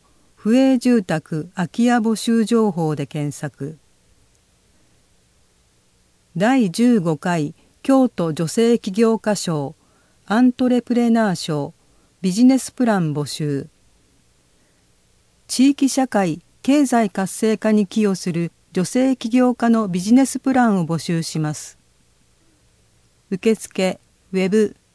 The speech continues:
メール、郵送。七月三十一日まで必着。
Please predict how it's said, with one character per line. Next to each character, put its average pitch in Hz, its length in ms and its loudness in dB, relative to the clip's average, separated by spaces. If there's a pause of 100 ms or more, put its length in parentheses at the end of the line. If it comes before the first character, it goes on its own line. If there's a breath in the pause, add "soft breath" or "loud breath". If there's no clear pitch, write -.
メ 208 280 0
ー - 20 0
ル、 202 280 0 (160)
郵 196 220 0
送。 180 420 -4 (680)
七 - 260 -4
月 269 260 2
三 277 300 4
十 196 240 2
一 175 200 -4
日 202 280 0
ま 175 140 0
で 147 240 -6
必 - 320 -8
着。 165 460 -6